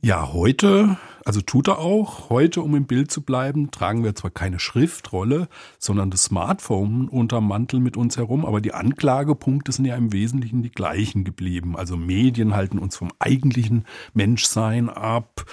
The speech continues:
äh, dem man dann mit Entschleunigungstechniken wie Yoga oder medialen Auszeiten, äh, wieder nahe kommen woll-, äh, will oder soll. Was sich verschoben hat, ist was anderes. Medienkritik, überhaupt Öffentlichkeit,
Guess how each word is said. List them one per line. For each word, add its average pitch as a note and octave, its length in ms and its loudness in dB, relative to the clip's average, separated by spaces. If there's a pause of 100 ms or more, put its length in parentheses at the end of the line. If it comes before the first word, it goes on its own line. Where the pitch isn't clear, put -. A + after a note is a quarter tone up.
(320)
äh, A2 220 4
dem A2 200 4
man G2+ 120 4
dann G2 160 2
mit G#2 140 0
Entschleunigungstechniken A2 1200 0
wie G2 160 -2
Yoga A2+ 600 0
oder G2 340 0
medialen F#2+ 680 -2
Auszeiten, A2 1000 -2 (460)
äh, G#2 180 2
wieder G2 220 2
nahe F#2+ 320 0
kommen A2+ 580 0
woll-, A#2 240 0
äh, B2 260 2
will E3+ 300 4
oder G#2 240 -2
soll. C3+ 560 4 (480)
Was A#2+ 140 0
sich C3 120 -4
verschoben D3+ 520 2
hat, D#3+ 240 -2
ist - 300 -4
was D3+ 140 -2
anderes. C3 560 -2
Medienkritik, D#3 920 -2
überhaupt A#2+ 440 -4
Öffentlichkeit, C3+ 1040 -2